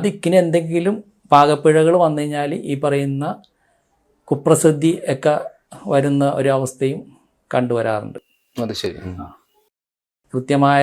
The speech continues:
Speaker 1: നിർമ്മാണം അല്ലെങ്കിൽ അതിൻ്റെ ഒരു പാകപ്പിഴകൾ മൂലം സ്ത്രീകൾക്കും ബുദ്ധിമുട്ടുകൾ വരാൻ സാധ്യതയുണ്ട്. ആ, പിന്നെ വരുന്നത്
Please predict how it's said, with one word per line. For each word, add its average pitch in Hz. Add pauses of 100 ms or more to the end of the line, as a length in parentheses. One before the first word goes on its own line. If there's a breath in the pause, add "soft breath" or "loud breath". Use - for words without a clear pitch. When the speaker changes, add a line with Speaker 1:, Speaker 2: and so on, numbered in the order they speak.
(140)
Speaker 1:
നിർമ്മാണം 139
അല്ലെങ്കിൽ 135 (800)
അതിൻ്റെ 139
ഒരു 135
പാകപ്പിഴകൾ 135 (100)
മൂലം 131 (800)
സ്ത്രീകൾക്കും 127
ബുദ്ധിമുട്ടുകൾ 127 (160)
വരാൻ 120 (380)
സാധ്യതയുണ്ട്. 113 (680)
ആ, 143 (220)
പിന്നെ 135
വരുന്നത് 175